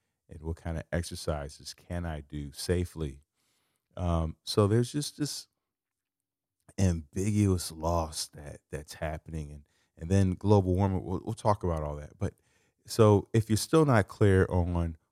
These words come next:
what ambiguous loss is, and I wanna bring this up 'cause I think there are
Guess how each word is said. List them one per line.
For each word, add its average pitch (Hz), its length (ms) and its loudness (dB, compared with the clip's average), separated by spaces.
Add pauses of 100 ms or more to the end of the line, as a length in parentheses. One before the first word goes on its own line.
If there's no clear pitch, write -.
what 92 220 2
ambiguous 85 760 0
loss 87 420 -2
is, 80 280 -2
and 85 80 0
I 101 40 2
wanna 117 160 0
bring 107 200 0
this 98 180 -4
up - 80 -2
'cause 85 140 -12
I 87 80 -4
think 120 240 -6
there 101 140 4
are 87 100 -4